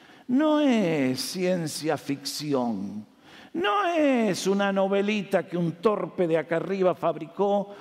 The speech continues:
para que algunos tontos la compren. Son hechos históricos.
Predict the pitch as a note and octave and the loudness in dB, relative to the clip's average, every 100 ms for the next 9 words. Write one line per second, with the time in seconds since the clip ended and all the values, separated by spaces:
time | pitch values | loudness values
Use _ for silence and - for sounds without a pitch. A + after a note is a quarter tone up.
0 | - - E3+ E3 D#3+ E3 F#3 C#3 - F3 | -10 -2 -2 0 -2 0 -2 -2 -2 -2
1 | F3 - B2+ C#3 C#3 C#3 A#2+ A2+ G#2 - | -2 -4 -2 -2 -2 -2 -2 -6 -6 -10
2 | - - - _ _ _ _ _ _ _ | -12 -16 -20 _ _ _ _ _ _ _
3 | - - - C#3 D3 D#3+ C#3+ C#3 B2 - | -18 -14 -8 -4 -2 -2 -2 -6 -8 -12
4 | - C3 - - D3+ A2+ - - - | -10 -10 -8 -2 -2 -2 -14 -18 -18